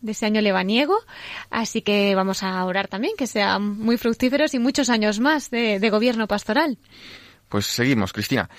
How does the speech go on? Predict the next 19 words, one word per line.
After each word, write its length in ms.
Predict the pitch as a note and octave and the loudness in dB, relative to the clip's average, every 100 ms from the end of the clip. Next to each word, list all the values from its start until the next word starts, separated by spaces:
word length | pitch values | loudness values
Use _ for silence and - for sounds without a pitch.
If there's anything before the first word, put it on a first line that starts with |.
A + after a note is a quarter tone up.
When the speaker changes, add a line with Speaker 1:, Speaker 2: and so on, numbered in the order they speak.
| - - - | -20 -20 -6
Speaker 2:
Eh, 380 | G2+ G#2 G#2 G#2 | 0 2 2 0
también, 320 | G#2+ A2+ B2+ | 0 0 2
bueno, 140 | B2 B2 | 0 2
hoy, 240 | B2 C3 | 2 2
eh, 580 | - - - D#2+ - B1 | -4 -14 -12 -10 -10 -6
ya 280 | F2+ E2 F2 | -4 -4 -4
hemos 400 | D#2+ E2+ G2 G#2 | -4 -2 0 0
tenido 300 | - G#2 A2 | 2 2 2
la 80 | A#2+ | 2
entrevista 500 | G#2+ G2 F#2 - B2 | 0 -4 -6 -2 -4
con 220 | - G2+ | -2 -4
Monseñor 460 | F#2+ F#2+ - F#2+ G#2 | -4 -4 -2 0 2
Luis 180 | G#2+ - | 0 0
Quinteiro 420 | G2+ G#2 G2+ G2 | -2 2 2 0
Fiuza, 560 | - - A#2+ B2+ D3+ | -6 -4 -4 0 0
el, 140 | C#3+ A2+ | 0 -2
el 120 | G2+ | -2
obispo 420 | F#2+ G2+ - G2+ | -2 -2 -2 -2
de 320 | F#2+ A2+ B2+ | 2 2 0